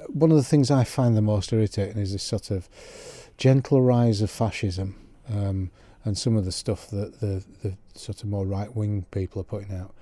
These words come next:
You know, if Britain's a Christian country, you know, why has the cross gone off a hot cross bun? Very topical for the next two weeks. Why are they available all year round? That's another question. Um, but, um, you know, why is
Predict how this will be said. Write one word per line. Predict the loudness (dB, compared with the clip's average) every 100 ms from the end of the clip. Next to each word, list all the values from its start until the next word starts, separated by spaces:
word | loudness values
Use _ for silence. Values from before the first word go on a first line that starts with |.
| -20 -20 -20 -4
You | -2
know, |
if | -2 -2
Britain's | -2 0 0
a | 0
Christian | 0 0 0 0
country, | 0 -2 -2
you | -2 -2
know, | -2
why | -2 -2
has | -2
the |
cross | -2 -4 -2
gone | -4 -4
off | -4
a | -4
hot | -4 -6
cross | -8 -6
bun? | -6 -6 -8 -8
Very | -8
topical | -4 -6 -6 -6 -6
for | -6
the | -8
next | -8 -10
two | -10 -8
weeks. | -8 -10 -14 -20 -20 -20 -20 -12
Why | -4 0
are | 2
they |
available | 2 2 2 0
all | 0 2
year | 2 4
round? | 4 2
That's | -2 -6
another | -2 0 0
question. | -2 -6 -8 -10 -12 -18 -16 -16 -18 -4
Um, | 0 2 0 -4 -10 -20 -20 _ _ -20 -20 0
but, | 2 2 -2 _ -2
um, | 2 4 4 0 -6 -4
you | 0
know, | 0
why | 0 2
is | 2 0